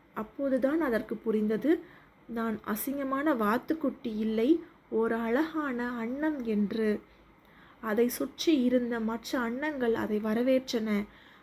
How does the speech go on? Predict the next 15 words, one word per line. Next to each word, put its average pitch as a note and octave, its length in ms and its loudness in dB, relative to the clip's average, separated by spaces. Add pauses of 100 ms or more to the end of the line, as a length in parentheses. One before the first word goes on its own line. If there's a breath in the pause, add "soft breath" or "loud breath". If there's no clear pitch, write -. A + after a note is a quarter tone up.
அனைவரும் C#4+ 600 0
அதனை A#3 280 -2
பார்த்து, A#3 480 -4 (480 loud breath)
"எவ்வளவு D#4+ 600 6
அழகாக C4+ 560 0
இருக்கிறது" B3+ 600 0 (480 loud breath)
என்று A3 340 0
கூறி A3 380 -2 (320 loud breath)
அன்போடு B3+ 680 2
அழைத்தனர். G#3+ 680 -2 (920)
கதையின் C4+ 580 0
நீதி, G#3+ 420 -2 (560 soft breath)
நீங்கள் A3+ 440 0
வேறுபட்டதாக C4 920 0 (120)
இருந்தாலும் A3 680 0